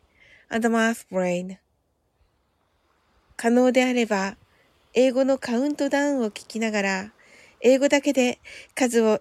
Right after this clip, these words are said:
意識してください。If it's possible, listen to the English countdown,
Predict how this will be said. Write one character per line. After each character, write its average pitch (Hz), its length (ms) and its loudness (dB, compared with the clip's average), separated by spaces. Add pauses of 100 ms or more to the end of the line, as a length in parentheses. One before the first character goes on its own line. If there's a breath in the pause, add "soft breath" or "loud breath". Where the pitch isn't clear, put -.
意 233 80 -2
識 - 240 -4
し - 60 -4
て 214 100 -8
く 208 100 -6
だ 214 120 0
さ 226 180 -2
い。 202 160 -2 (920 soft breath)
If 233 120 -2
it's 240 200 -2
possible, 190 600 -2 (440 loud breath)
listen 233 300 -2
to 226 160 -2
the 208 120 -2
English 202 360 -4
countdown, 175 680 -6